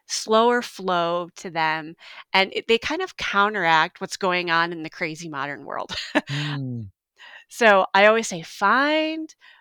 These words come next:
Speaker 1: you know, grounding practices, find people that embody this and hang around them and
Speaker 2: Mm.
Speaker 1: just see, see where it takes you. For some people, it might drive them crazy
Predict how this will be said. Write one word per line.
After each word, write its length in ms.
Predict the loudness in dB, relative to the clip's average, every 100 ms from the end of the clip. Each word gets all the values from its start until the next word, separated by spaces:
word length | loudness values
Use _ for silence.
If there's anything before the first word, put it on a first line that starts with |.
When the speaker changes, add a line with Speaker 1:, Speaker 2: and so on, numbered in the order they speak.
| _
Speaker 1:
you 120 | -6 0
know, 280 | 2 2 -2
grounding 680 | -6 0 2 0 -4 -10 -6
practices, 920 | -2 -2 -2 -14 -10 -8 -6 -6 -6
find 400 | -2 -2 -2 -12
people 680 | -16 -14 -14 -10 -8 -8 -10 -16 _ _ _ _ _ _ _ _ _
that 260 | 0 2 2 -2
embody 800 | -14 -12 -4 0 0 0 -6 -16
this 300 | -14 -14 -16
and 120 | -16 -12
hang 300 | -6 -6 -6
around 340 | -4 -4 -4
them 220 | -12 -14 _ -20 -20 -12 0
and 240 | 0 0 -2
Speaker 2:
Mm. 40 |
Speaker 1:
just 220 | -6 -6
see, 640 | -6 -4 -2 -2 -2 -4 -6
see 360 | -8 -6 -4 -2
where 240 | 2 2
it 200 | 2 -2
takes 380 | -6 -6 -4 -6
you. 100 | -8
For 140 | -6
some 240 | 0 2 2
people, 240 | 0 0
it 40 | 0
might 180 | 0 2
drive 220 | 2 2
them 140 | -4
crazy 560 | -6 -6 -6 -8 -12